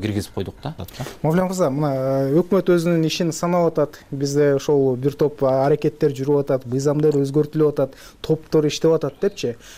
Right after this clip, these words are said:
Speaker 2: Бирок ошол эле учурда бүгүнкү күндөгү жанагыдай мыйзамдардын иштелип чыгышынын муктаждыгы эмнеден болуп атат анда?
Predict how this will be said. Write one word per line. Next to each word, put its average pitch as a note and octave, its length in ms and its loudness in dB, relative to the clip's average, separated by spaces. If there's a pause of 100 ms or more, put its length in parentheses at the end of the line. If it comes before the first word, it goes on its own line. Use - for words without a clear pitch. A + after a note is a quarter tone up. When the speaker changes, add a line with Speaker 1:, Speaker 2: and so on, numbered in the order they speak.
Speaker 2:
Бирок F3+ 240 4
ошол F#3+ 240 4
эле F3+ 100 6
учурда E3+ 380 2 (180)
бүгүнкү E3+ 480 0
күндөгү E3 540 4
жанагыдай C#3 580 2
мыйзамдардын E3 800 0
иштелип F3 380 -2
чыгышынын D#3+ 720 -2 (920)
муктаждыгы F#3 600 2
эмнеден F3+ 340 2
болуп F#3+ 300 0
атат G#2+ 160 -14
анда? G2+ 200 -14